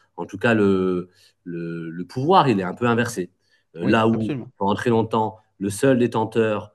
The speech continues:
Speaker 1: du, euh, savoir médical, c'était le médecin. Et le patient, bah, il, voilà, et oui, docteur, vous avez raison, docteur, quoi, en gros, hein.
Speaker 2: Mm, mm.
Speaker 1: Bah, en,
Speaker 2: Ouais, c'est ça.
Speaker 1: en formation, c'est pareil.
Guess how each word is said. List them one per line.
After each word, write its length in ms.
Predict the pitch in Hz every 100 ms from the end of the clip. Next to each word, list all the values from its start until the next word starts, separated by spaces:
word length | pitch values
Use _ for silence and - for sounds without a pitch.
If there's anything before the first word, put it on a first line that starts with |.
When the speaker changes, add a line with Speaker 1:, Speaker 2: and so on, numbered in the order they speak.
| _ _ _
Speaker 1:
du, 360 | 87 95 98
euh, 160 | 87 85
savoir 380 | - 107 107 104
médical, 580 | 104 101 98 107 98 -
c'était 220 | 101 110
le 80 | 107
médecin. 420 | 104 - 95 87 _ _ _ _ _ _
Et 80 | 87
le 60 |
patient, 440 | 90 101 - 113 107
bah, 260 | 87 80
il, 340 | 80 82 80 78
voilà, 240 | 85 117 85
et 80 | 76
oui, 240 | 92 98
docteur, 460 | 98 - 110 92 80
vous 100 | 82
avez 140 | 82
raison, 180 | 87 85
docteur, 380 | 98 - 104 -
quoi, 140 | 80
en 80 | 76
gros, 220 | 76 78
hein. 60 | 92
Speaker 2:
Mm, 60 | 127 151
mm. 80 | -
Speaker 1:
Bah, 160 | 95 98
en, 140 | 98
Speaker 2:
Ouais, 120 | 92
c'est 120 | 92 95
ça. 100 | 92
Speaker 1:
en 120 | 95
formation, 340 | 90 104 101 135
c'est 100 | 101
pareil. 380 | 127 151 101